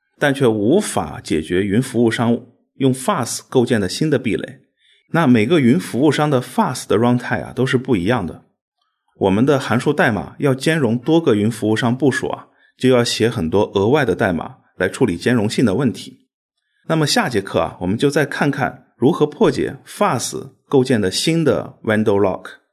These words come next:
最后啊，还是留个作业给你。这节课啊，我建议你啊，创建一个云上的K八S集群，并且将我们上节课的内容部署在云上的K八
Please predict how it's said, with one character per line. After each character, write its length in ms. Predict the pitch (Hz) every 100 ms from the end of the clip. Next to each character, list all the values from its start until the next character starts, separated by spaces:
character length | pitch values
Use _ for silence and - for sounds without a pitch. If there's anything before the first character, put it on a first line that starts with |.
| _ _ _ _ -
最 140 | 151
后 160 | 147 139
啊， 120 | 82
还 160 | - 135
是 120 | 151
留 120 | 95
个 120 | 117
作 180 | 117 151
业 100 | 110
给 160 | 95 73
你。 220 | - - _ _ _ _
这 140 | - 160
节 140 | 117
课 160 | - 98
啊， 180 | 67 - _ _
我 120 | - -
建 220 | 165 151
议 120 | 120
你 120 | 87
啊， 220 | - - -
创 220 | - 139
建 120 | 120
一 60 | 110
个 100 | 104
云 160 | 90
上 160 | 107 165
的 80 | 104
K 140 | 107
八 120 | 90
S 220 | 85 -
集 140 | - 82
群， 380 | - - - _ _ _ -
并 180 | 139 135
且 160 | 90
将 180 | - 117
我 60 | 92
们 100 | 95
上 220 | 156 123
节 80 | 107
课 160 | 135
的 120 | 104
内 160 | 113 123
容 360 | 62 - - _
部 120 | 139
署 140 | 127 95
在 200 | 101 87
云 260 | 90 82
上 180 | 101 131
的 80 | 90
K 160 | -
八 100 | 90